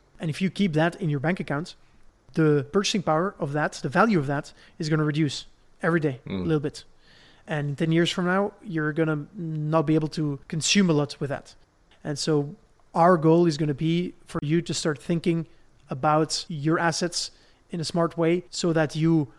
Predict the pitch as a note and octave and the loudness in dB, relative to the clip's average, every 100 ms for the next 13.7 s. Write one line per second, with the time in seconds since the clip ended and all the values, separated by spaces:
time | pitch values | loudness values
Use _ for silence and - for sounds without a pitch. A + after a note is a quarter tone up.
0 | - F3+ D#3+ D#3 C#3+ C#3 E3 F3 F#3+ F#3 | -10 0 2 4 0 2 4 4 2 0
1 | F3+ F#3+ G3+ G3 A3+ - _ _ - - | -2 -2 -4 -6 -10 -12 _ _ -20 -16
2 | - E3 D3+ D3 E3+ D#3 D#3+ D#3+ D#3+ D#3+ | -4 0 2 0 0 2 2 4 2 2
3 | D3+ D#3+ F#3+ - E3 - D#3+ D3+ - - | 0 -4 -4 -2 -2 0 0 0 -4 -10
4 | - _ - - - D#3+ D3 - F3 E3 | -14 _ -20 -20 -16 -6 -6 2 4 4
5 | C3+ - - D3+ D3+ E3 C#3+ E3 E3 F3 | 0 -6 -6 -4 0 0 0 -2 -2 -2
6 | D#3 D3+ G#3 G#3 G#3 - - _ _ - | -2 0 2 2 -2 -6 -18 _ _ -18
7 | - D3+ D3+ - - E3+ D3 E3 D3 D3 | -4 -2 -2 -6 -2 -2 2 0 2 2
8 | E3 E3+ D3 D#3 C#3+ E3 D3+ E3+ D#3 D#3+ | 2 2 0 -2 -2 -4 -2 -2 -2 -4
9 | - _ _ _ C#3+ C3+ D#3+ F3 F3+ - | -10 _ _ _ -8 0 4 4 4 2
10 | E3+ F3+ F3 D#3+ D3+ - E3 E3 - E3+ | 0 2 -2 0 0 2 0 0 -4 -2
11 | D#3+ D#3+ D3+ E3+ - D3 C#3 B2+ D3+ C3+ | -2 -2 -2 -2 -2 -4 -6 -12 -8 -8
12 | - E3 E3+ E3+ D#3+ F3+ - - D#3 D3+ | -6 -4 0 0 0 -2 -2 -6 -4 -4
13 | D3 F3 E3 D3+ C#3+ F3 | -4 -4 -4 -6 -2 -4